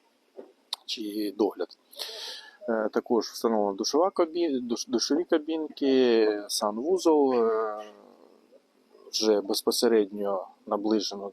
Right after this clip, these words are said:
до пункту евакуації. Раніше це було, е, на суттєвій відстані від пункту евакуації, і вдячні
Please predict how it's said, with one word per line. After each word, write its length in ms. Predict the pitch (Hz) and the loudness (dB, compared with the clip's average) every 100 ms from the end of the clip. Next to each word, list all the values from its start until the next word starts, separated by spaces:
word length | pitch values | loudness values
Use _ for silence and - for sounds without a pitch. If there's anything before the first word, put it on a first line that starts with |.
| - | -2
до 320 | 104 98 95 95 92 95 98 | 0 0 -2 -4 -6 -10 -14
пункту 320 | - 98 - | -14 -12 -6
евакуації. 760 | 101 110 - 196 202 - 156 143 123 _ _ _ _ _ _ - - | -4 -2 2 2 2 0 2 2 -4 _ _ _ _ _ _ -6 -2
Раніше 320 | 135 120 - | -2 -2 -4
це 120 | - | -4
було, 400 | 101 107 104 101 - - - - - - _ _ _ | 0 2 2 2 -4 -20 -20 -20 -20 -20 _ _ _
е, 40 | - 104 107 104 104 101 98 98 98 98 98 _ _ _ _ _ _ - | -8 -4 0 0 0 -4 -14 -20 -20 -20 -20 _ _ _ _ _ _ -6
на 140 | 117 | -2
суттєвій 440 | - - 107 98 | -2 -2 -2 0
відстані 520 | 143 220 - 110 104 101 101 | 0 0 -2 -2 -6 -16 -18
від 140 | 98 | -20
пункту 300 | - 101 101 | -18 -14 -12
евакуації, 920 | 98 98 - 101 98 - - 104 - | -12 -12 -4 -2 -2 -4 -4 -6 -10
і 200 | 107 107 | -8 -8
вдячні 720 | 104 110 107 - 110 101 98 | -2 2 2 0 -6 -12 -16